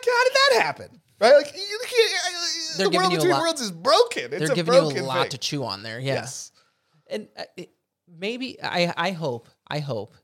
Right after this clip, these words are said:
Speaker 2: that it lends to, uh, to a great, a great Star Wars film, and it's something that everybody will like and
Speaker 1: Look,
Speaker 2: appreciate.
Speaker 1: I guess my question is,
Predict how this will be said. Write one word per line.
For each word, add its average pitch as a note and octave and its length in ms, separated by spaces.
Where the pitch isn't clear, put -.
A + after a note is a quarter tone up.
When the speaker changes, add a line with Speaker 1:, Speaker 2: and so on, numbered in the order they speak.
Speaker 2:
that C#3 140
it C3+ 120
lends C3 420
to, B2 400
uh, A#2+ 460
to D#3+ 160
a C#3+ 40
great, C3+ 280
a D#3+ 80
great C#3+ 220
Star C3 220
Wars D3 220
film, D#3 260
and C#3 80
it's - 160
something D3+ 340
that C3+ 100
everybody C3 440
will A#2+ 300
like C#3 240
and C3+ 40
Speaker 1:
Look, B2+ 160
Speaker 2:
appreciate. G#2 160
Speaker 1:
I F3+ 60
guess F3+ 360
my D#3+ 100
question F#3+ 380
is, F#2 240